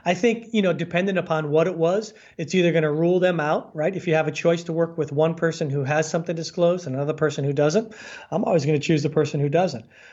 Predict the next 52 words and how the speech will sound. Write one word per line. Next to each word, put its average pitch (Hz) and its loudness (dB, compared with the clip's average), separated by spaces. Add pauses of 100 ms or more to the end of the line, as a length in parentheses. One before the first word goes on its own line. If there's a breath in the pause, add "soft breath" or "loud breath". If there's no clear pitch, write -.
(120)
But 185 2
if 208 2
you 185 -2
find 226 -2
that 139 -4
something 131 -6
on 123 -2
there 143 -2
and 165 -4
you - -4
still - 2
wanna 202 4
work 135 -2
with 143 -8
that 147 -2
person, 175 0
ask 294 -2
them 175 2
about 107 -2
it. 98 -12 (460 loud breath)
Lots 185 2
of 240 2
times 190 2
it 160 0
could 147 -4
be, 170 2
you 208 2
know, - -4
more 233 6
often 220 -2
than 165 0
not, 175 0
it's 170 -6
about 151 0
a 117 -10
product 175 -6 (180)
that 147 -6
the 143 -4
client 165 -2
didn't 143 0
understand. 117 -6 (340 loud breath)
And 139 2
so 147 4
the 143 4
advisor 160 2
was 139 -2
more 160 4
focused 160 0
on 143 -2
that 135 -2
suitability 175 2
standard. 208 -2